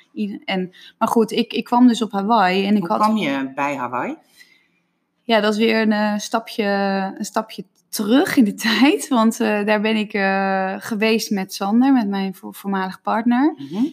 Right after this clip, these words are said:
Speaker 1: die, eh, overleden is. En, ehm, op Hawaii hadden we allebei een, een, een bijzondere ervaring. We zijn daar naartoe gegaan vlak voordat hij overleed, als een laatste reis samen. En het eiland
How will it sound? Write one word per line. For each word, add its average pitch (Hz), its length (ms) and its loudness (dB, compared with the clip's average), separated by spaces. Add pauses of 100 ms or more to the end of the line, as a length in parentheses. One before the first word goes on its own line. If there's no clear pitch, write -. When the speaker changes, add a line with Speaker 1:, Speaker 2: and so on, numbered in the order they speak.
(160)
Speaker 1:
die, 208 320 -2
eh, 190 160 -6
overleden 208 560 -2
is. - 280 -6
En, 202 360 -2
ehm, 190 560 -4 (420)
op - 160 -8
Hawaii 202 640 4 (460)
hadden 208 240 -2
we 214 60 0
allebei 208 400 2
een, 214 80 2 (180)
een, - 380 -4
een 202 80 -6
bijzondere 202 360 0
ervaring. 208 580 4
We 190 80 2
zijn 185 160 -2
daar 185 100 0
naartoe 185 280 -4
gegaan 180 300 -2
vlak - 220 -6
voordat 180 260 -12
hij 175 180 -10
overleed, 175 440 -4
als 190 100 -12
een 170 120 0
laatste 180 400 -4
reis 175 300 -4
samen. 214 420 4 (540)
En 208 200 2
het 202 160 -2
eiland 208 760 2